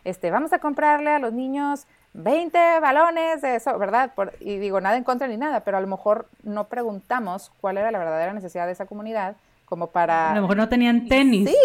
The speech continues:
Speaker 1: exactamente, o, o a lo mejor los niños querían unas clases, no sé, te estoy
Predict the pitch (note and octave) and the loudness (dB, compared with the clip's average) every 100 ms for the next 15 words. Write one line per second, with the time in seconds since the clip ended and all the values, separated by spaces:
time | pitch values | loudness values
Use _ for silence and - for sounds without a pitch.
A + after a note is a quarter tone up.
0 | A4 C4+ C4 C4 D4+ D4+ F4 C4 G#3+ A3+ | 6 4 2 2 0 0 0 0 2 4
1 | A3 A3 A3 B3 C#4+ C#4 C#4 B3 A3+ B3+ | 4 2 -4 -8 -8 -10 -8 -8 -8 -10
2 | - G#3+ G3+ G#3 E3 G3+ A#3 - - E3 | -6 -2 -2 -2 -6 -8 -8 -10 -12 -12
3 | F3+ F#3+ | -8 -8